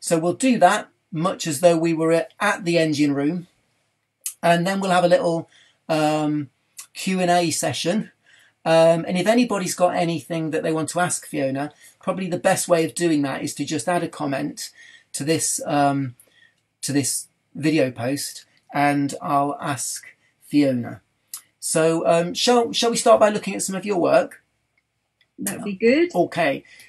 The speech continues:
Speaker 1: So what I'm gonna do is make you disappear for a moment, and hopefully you can see your work on your screen, Fiona.
Speaker 2: That's a very old piece. So shall I start?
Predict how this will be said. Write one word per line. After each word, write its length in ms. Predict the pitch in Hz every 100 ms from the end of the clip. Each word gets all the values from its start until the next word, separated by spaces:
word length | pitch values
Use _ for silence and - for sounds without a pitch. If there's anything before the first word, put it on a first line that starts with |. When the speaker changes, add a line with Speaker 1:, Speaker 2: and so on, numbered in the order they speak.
| -
Speaker 1:
So 160 | 160
what 140 | 160 196
I'm 80 |
gonna 160 | 175 160
do 400 | 160 156 156 156
is 540 | 160 151 143 - - - _ _ _
make 180 | - 214
you 100 | 214
disappear 460 | 190 - - 175 175
for 140 | -
a 40 | 151
moment, 560 | 147 143 160 - - - _ _ _ _ - 160
and 760 | 139 139 139 143 143 143 - - _ _ _ _ _ _ _ _
hopefully 380 | - 247 - 208
you 180 | 196 202
can 120 | 180
see 240 | 175 202 196
your 200 | 190 180
work 380 | 185 180 - -
on 140 | 170
your 180 | 160 160
screen, 480 | - - 160 151 143
Fiona. 520 | 147 131 117 117 120 _ _ _ _ _ _ _ _ _ _ - - - - -
Speaker 2:
That's 220 | 208 -
a 40 | -
very 280 | 233 240 -
old 300 | 202 190 -
piece. 480 | 160 165 226 - - -
So 180 | 233 233
shall 200 | 233 240
I 80 | 240
start? 480 | - 180 160 196